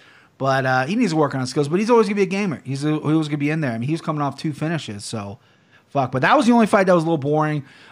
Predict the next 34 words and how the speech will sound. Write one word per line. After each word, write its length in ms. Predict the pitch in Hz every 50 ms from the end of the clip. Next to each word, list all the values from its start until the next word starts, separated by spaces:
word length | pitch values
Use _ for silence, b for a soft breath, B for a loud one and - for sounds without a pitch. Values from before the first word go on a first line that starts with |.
| B
A 100 | - 135
lot 300 | 143 143 151 156 170 202
of 60 | 214 -
controversy. 600 | - 190 180 175 - 170 165 175 175 156 - 175
I 60 | 156
saw 140 | 147 - 151
a 40 | 139
lot 160 | 139 139 151
of 80 | 165 -
people 160 | 185 170 156
thought 160 | 220 254 143
Anders 300 | 143 151 156 156 151 143
won. 160 | 147 151 147
Saw 120 | 135 - 131
a 20 |
lot 180 | 123 123 131 139
of 40 |
people 200 | 131 - 165 151
thought 140 | 147 151 143 131
Jocko 320 | 143 135 135 127 139 135
won. 400 | 131 131 131 131 127 127 123 123 b b b b b b b b b _
Um, 560 | - 120 123 123 123 120 120 117 113 113 107 - _ _
but, 240 | 135 135 131 127 123
uh, 420 | 120 120 120 117 117 117 110 113 -
yeah, 240 | - 135 143 131 123
I 60 | 120 135
mean, 260 | 139 143 139 131 131 B B B B B _ _ _ _ - -
but 120 | 139 190 190
let's 160 | 208 247 247
get 140 | - 311 233
to 100 | - 254
the 60 | 240
main 160 | 208 196 180
event 320 | 170 165 170 165 139 -